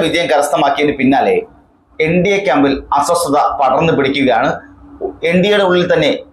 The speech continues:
പുകച്ചിലുകൾ തുടങ്ങിയിട്ടുമുണ്ട്. മഹാവികാസ് അഘാഡി സർക്കാരിനെ താഴെയിറക്കാൻ ബി ജെ പി നടത്തിയ നീക്കം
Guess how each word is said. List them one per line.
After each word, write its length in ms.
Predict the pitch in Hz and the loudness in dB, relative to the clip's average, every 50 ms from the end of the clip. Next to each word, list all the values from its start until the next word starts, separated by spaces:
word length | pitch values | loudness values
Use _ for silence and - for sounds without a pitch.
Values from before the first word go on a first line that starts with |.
| - | -4
പുകച്ചിലുകൾ 520 | - 160 156 180 180 - 180 170 147 139 123 - - | -2 0 0 0 0 0 0 0 0 0 0 0 0
തുടങ്ങിയിട്ടുമുണ്ട്. 600 | 151 143 151 147 156 147 - - 107 113 131 - 180 - - - - - _ _ _ _ _ _ _ - 180 | 0 0 0 2 0 0 0 0 0 0 0 0 0 0 -2 -4 -8 -18 _ _ _ _ _ _ _ -4 -2
മഹാവികാസ് 560 | 185 190 214 240 240 233 240 202 233 220 165 170 - 165 | 0 2 2 2 2 2 2 2 2 2 0 0 -2 0
അഘാഡി 320 | 170 170 180 180 180 180 180 190 | 0 2 2 2 2 0 0 0
സർക്കാരിനെ 420 | 170 - - 175 160 151 156 151 - - | 0 0 2 2 2 2 2 0 0 0
താഴെയിറക്കാൻ 520 | 135 135 143 151 147 127 127 - 120 117 - - - - 113 | 0 2 2 2 2 2 0 0 0 -2 -2 -4 -6 -4 0
ബി 120 | 139 147 165 160 - | 0 2 2 0 0
ജെ 80 | 185 180 170 | -2 -2 0
പി 60 | 180 175 | 0 2
നടത്തിയ 260 | 160 143 - - 160 143 127 | 2 2 0 0 2 2 2
നീക്കം 280 | 135 135 135 139 120 | 2 0 0 0 -2